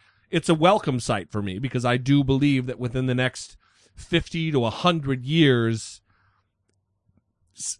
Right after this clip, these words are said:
you know, science and knowledge and data is going to overwhelm Christian dogma, and people are just gonna have no choice but to fucking bail out. So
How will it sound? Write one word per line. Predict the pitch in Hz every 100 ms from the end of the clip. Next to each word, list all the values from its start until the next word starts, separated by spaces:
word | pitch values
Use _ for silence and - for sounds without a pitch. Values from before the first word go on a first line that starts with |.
| _
you | 214
know, | 131
science | 107 - 196 190 165 135 120
and | 127 117 123
knowledge | 143 160 156 120 101
and | 110 110
data | 120 139 151 120 117
is | 131 123
going | 139 139 131
to | 143 147
overwhelm | 170 170 156 151 156 170 180 156 117 104 101 104 - _ _ _ _ _ _ _ _ _ _ _ _
Christian | - 165 - 135
dogma, | 120 135 113 92 73 _ _ _ _ _ _ -
and | 131
people | 139 123 113
are | 113
just | 113 -
gonna | 113 107
have | 107
no | 110 120
choice | - 143 160 95 - - _ _ _ -
but | 120 117
to | -
fucking | 104 104 92 90
bail | 90 85
out. | 90 67 _
So | - 78 62